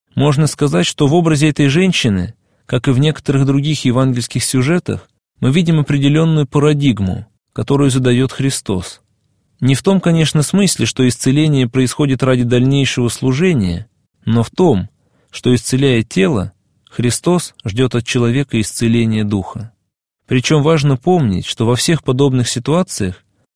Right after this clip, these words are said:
человек всегда остаётся свободен и сам решает, как ему поступить. После этого вечером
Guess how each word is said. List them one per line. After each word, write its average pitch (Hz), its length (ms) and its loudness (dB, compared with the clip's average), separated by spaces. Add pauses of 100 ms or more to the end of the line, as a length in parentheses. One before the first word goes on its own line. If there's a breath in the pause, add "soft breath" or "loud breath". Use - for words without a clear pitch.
(200)
человек 123 440 0
всегда 123 380 0
остаётся 131 520 -2
свободен 107 720 -2 (300)
и 135 80 0
сам 117 320 0
решает, 120 480 -2
как 110 240 -4
ему 107 180 0
поступить. 104 680 -6 (540)
После 135 320 -2
этого 151 380 2
вечером 117 560 0